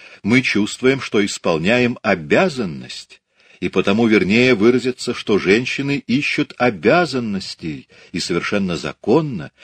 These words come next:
и можно только сочувствовать этому их желанию помочь общему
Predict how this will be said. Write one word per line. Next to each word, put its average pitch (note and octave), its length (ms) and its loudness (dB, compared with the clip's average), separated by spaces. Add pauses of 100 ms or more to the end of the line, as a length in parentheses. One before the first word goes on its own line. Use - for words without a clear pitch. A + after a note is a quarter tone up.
(140)
и F#2 100 -2
можно G2+ 320 0
только A2+ 280 0
сочувствовать E3+ 920 2
этому A#2 320 0
их G2+ 140 -2
желанию F#2 460 0
помочь F#2 540 -2 (280)
общему F2+ 680 0